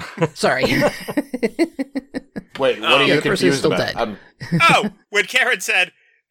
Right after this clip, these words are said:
Speaker 1: "Oh, like, they're just gonna kill someone for something they did twenty years ago," and I was like, "Well,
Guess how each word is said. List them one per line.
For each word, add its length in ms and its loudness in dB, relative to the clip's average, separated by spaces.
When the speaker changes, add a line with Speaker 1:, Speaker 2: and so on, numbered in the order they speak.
Speaker 1:
"Oh, 280 4
like, 160 2
they're 120 0
just 180 -6
gonna 120 2
kill 260 -4
someone 440 0
for 160 -4
something 320 -2
they 100 0
did 220 0
twenty 300 -4
years 280 0
ago," 240 0
and 80 -2
I 100 2
was 140 -2
like, 200 0
"Well, 400 2